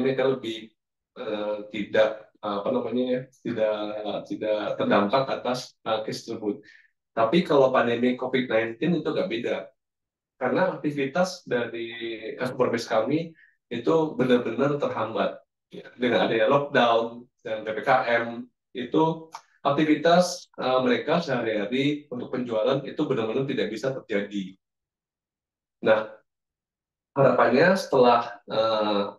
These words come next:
recover, eh, dari sisi ekonomi segala macam, itu ke depannya B R I sudah bisa, eh, kembali ke, eh, normal growth lagi,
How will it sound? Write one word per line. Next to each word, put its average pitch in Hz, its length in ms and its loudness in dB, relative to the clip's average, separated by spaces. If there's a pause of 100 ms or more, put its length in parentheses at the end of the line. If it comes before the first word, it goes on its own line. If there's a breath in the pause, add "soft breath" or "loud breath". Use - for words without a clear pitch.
(140)
recover, 139 800 0 (220)
eh, 104 540 -6 (100)
dari 113 160 0
sisi 107 640 -10
ekonomi 123 560 0
segala 131 400 -6
macam, 127 560 -2
itu 143 160 -2
ke 131 180 2
depannya 139 540 0 (160)
B 120 180 0
R 135 80 -2
I 143 80 0
sudah - 300 -10
bisa, - 400 -2 (400)
eh, 113 400 0 (100)
kembali 120 380 0
ke, 127 180 4 (600)
eh, 110 340 0
normal 123 380 4
growth 123 240 -2
lagi, 107 320 -14